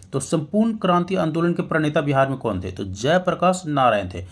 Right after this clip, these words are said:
तो ये क्वेश्चन तो यही बन गया कि संपूर्ण क्रांति के आंदोलन के प्रणेता कौन? तो जयप्रकाश नारायण। लोकनायक किसको कहा जाता है? तो जयप्रकाश नारायण। तो तीनों चीज़ों से डरना नहीं है।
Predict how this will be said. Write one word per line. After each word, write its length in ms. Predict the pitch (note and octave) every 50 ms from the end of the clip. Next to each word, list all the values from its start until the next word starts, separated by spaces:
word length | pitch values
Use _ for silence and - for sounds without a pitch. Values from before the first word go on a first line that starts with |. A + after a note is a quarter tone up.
| - - - -
तो 60 | -
ये 120 | C3 D3 F3
क्वेश्चन 320 | F3+ - F3+ D3 - F#3
तो 80 | F3+ F3+
यही 180 | F3+ F3+ G3
बन 140 | F#3 F#3+ F#3
गया 120 | F3+ F#3 F3+
कि 420 | F3+ - - - - - - C#3+
संपूर्ण 440 | - - E3+ D#3+ D3+ - G3+ G3+ G#3
क्रांति 380 | G#3 F3+ E3+ D#3+ D#3+ D3+ F#3
के 120 | F#3 F#3 F3+
आंदोलन 560 | - - D3+ C#3+ C#3+ D3 C#3+ D#3+ F3 F3+ F3+
के 60 | F#3
प्रणेता 400 | F3 - E3+ D#3+ D#3+ D#3 D#3+ -
कौन? 220 | - - D#3+ E3+ F3+
तो 160 | - - B2
जयप्रकाश 600 | A2 B2 C3 C#3 C#3 B2 G#2+ F#2+ G2 F2+ F2+ G2+
नारायण। 320 | G2 F2+ F2+ F2+ F#2 F#2+ - - - - - - A#2+
लोकनायक 720 | A#2+ B2+ C#3+ E3 G3 G3+ G3 F3+ F3 F3 E3+ F3+ F3+ F3+ -
किसको 220 | F3 - - F3+
कहा 180 | F3+ E3 E3 E3+
जाता 180 | E3+ E3+ E3+
है? 120 | D#3 E3 F3
तो 120 | F3 D#3+
जयप्रकाश 640 | A#2+ G#2+ G#2 A2+ C3+ C#3+ C#3+ - G#2 F#2 G2 G2 F#2 F#2
नारायण। 240 | G2 F#2 F2+ F#2 F#2
तो 140 | - - -
तीनों 460 | - - - - D#3+ E3 F3 G3+ A#3
चीज़ों 240 | G#3+ - F#3 F#3 F#3+
से 100 | G3 F#3+
डरना 320 | C#3+ D3 C#3+ D3 E3+ F#3
नहीं 260 | F3 E3 D#3+ F3 E3+
है। 160 | G#2 F2+ -